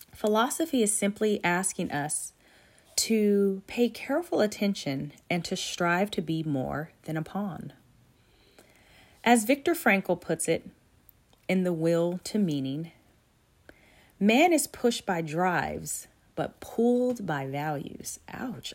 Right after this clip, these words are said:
I really, really like that. These values and inner awareness prevent us from being puppets. Sure,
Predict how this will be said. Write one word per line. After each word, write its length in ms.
I 100
really, 500
really 260
like 300
that. 240
These 300
values 580
and 200
inner 460
awareness 680
prevent 580
us 400
from 600
being 320
puppets. 680
Sure, 640